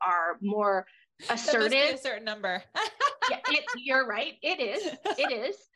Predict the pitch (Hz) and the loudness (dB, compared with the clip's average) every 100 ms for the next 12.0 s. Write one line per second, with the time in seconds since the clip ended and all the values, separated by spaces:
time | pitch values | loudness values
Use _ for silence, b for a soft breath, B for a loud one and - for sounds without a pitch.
0 | 392 B - - 277 254 254 254 - - | -18 B -10 0 2 4 2 -2 -8 -4
1 | 302 294 294 320 302 330 330 - 233 233 | -2 -2 -4 -8 -12 -12 -12 -6 -4 -4
2 | 240 220 214 202 202 180 165 - 233 339 | -8 -8 -4 -4 -4 -2 -2 0 -2 -2
3 | - - - - 202 214 233 233 208 - | -6 -12 -8 0 2 4 2 -2 -2 -2
4 | 208 196 190 185 185 185 185 - b b | -2 -2 4 4 4 2 -6 -10 b b
5 | b _ 233 - - 233 233 208 196 202 | b _ -2 0 -2 0 2 4 4 4
6 | - 214 208 - 190 190 - - - - | 2 2 0 2 4 4 0 -12 -12 -16
7 | _ - 240 220 208 208 196 190 - - | _ -2 4 8 10 10 8 6 0 0
8 | 196 180 185 - _ _ _ _ _ 185 | 0 0 -6 -10 _ _ _ _ _ -6
9 | - - 165 - - 302 320 - 240 240 | -6 -8 -8 -8 -10 -8 -8 -6 -4 -2
10 | - 202 202 240 240 - 196 190 - B | 2 2 4 2 2 -2 0 0 -2 B
11 | B _ - 247 254 226 196 - 208 | B _ -2 0 2 0 -2 -2 -2